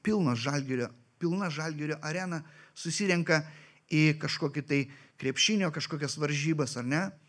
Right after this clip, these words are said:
Susirenka į koncertus, reiškias, Mama, reiškias, ten buvo nesenai, e, reiškias, šitas, e, kaip čia, nominavimas, apdovanojimai, taip.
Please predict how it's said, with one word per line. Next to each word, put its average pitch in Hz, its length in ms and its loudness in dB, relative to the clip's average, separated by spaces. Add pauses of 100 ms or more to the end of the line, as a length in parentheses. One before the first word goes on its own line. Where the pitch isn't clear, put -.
(340)
Susirenka 185 540 2 (100)
į 175 320 2
koncertus, 180 720 0
reiškias, 151 400 -6 (240)
Mama, 180 640 6
reiškias, 160 400 -2
ten 156 160 -4
buvo 170 240 2
nesenai, 160 460 2 (480)
e, 143 180 2 (480)
reiškias, 143 400 -6
šitas, 139 300 -6 (180)
e, 117 240 -6 (300)
kaip 123 100 -12
čia, 117 220 -12 (680)
nominavimas, 127 920 -8 (400)
apdovanojimai, 147 880 2
taip. 135 320 -2